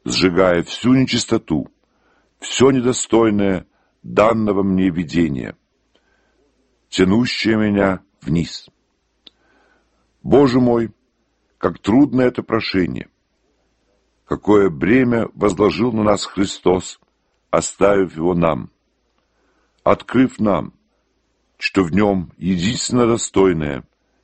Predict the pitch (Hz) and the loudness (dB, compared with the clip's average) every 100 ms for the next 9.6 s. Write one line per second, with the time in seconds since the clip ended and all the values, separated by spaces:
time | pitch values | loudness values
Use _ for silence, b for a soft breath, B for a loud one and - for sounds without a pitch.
0 | _ - 73 85 85 85 85 - _ _ | _ -8 -4 -2 0 0 -4 -6 _ _
1 | 76 82 82 85 78 87 120 - 101 104 | -4 -2 -2 -2 0 0 0 -2 -2 0
2 | 98 92 92 - 87 82 80 - - - | 0 -2 -4 -4 -4 0 -2 -4 -10 -12
3 | _ _ - 55 60 69 55 - _ _ | _ _ -18 -8 -4 -4 -6 -20 _ _
4 | _ _ _ _ _ _ _ _ _ _ | _ _ _ _ _ _ _ _ _ _
5 | _ - 104 - 139 160 - 131 - 120 | _ -2 -2 2 2 2 -2 -2 2 2
6 | 131 101 123 135 - 117 113 110 113 98 | 2 4 2 2 0 -4 -2 -2 2 4
7 | 95 98 _ _ _ _ _ _ _ _ | 2 0 _ _ _ _ _ _ _ _
8 | _ _ _ - - 92 85 98 90 87 | _ _ _ -8 0 0 4 2 2 0
9 | 82 - 85 - 73 - | -2 -6 -6 -4 -8 -10